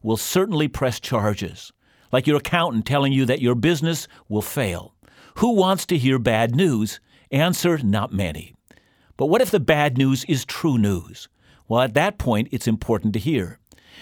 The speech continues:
This passage presents us with the truth that should terrify the human heart. Are you ready? Here it is. Truth number one. The righteous God is angry.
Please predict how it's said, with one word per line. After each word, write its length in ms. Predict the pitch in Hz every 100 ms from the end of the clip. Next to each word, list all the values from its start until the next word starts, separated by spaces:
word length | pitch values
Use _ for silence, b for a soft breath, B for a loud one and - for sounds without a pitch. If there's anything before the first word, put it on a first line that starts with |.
| B
This 240 | 135 240 -
passage 680 | 160 151 104 - 113 - -
presents 460 | 135 123 208 220
us 320 | 202 123 -
with 180 | 127 117
the 100 | 117
truth 500 | - - 196 120 - - B B
that 300 | 107 135 -
should 260 | - 120
terrify 600 | - 151 151 - 135 127
the 100 | 127
human 300 | 123 113 110
heart. 340 | 113 120 87 - _ _ b b b
Are 80 | 120
you 100 | 131
ready? 320 | 160 214 214 - b
Here 220 | - 147
it 60 | 139
is. 340 | 80 - -
Truth 280 | - 127 127
number 240 | 127 120 139
one. 440 | 123 104 80 - _ b b b b
The 100 | 120
righteous 580 | 120 127 175 - 202 -
God 440 | - 107 95 104 -
is 240 | 120 117 123
angry. 580 | 113 110 98 82 -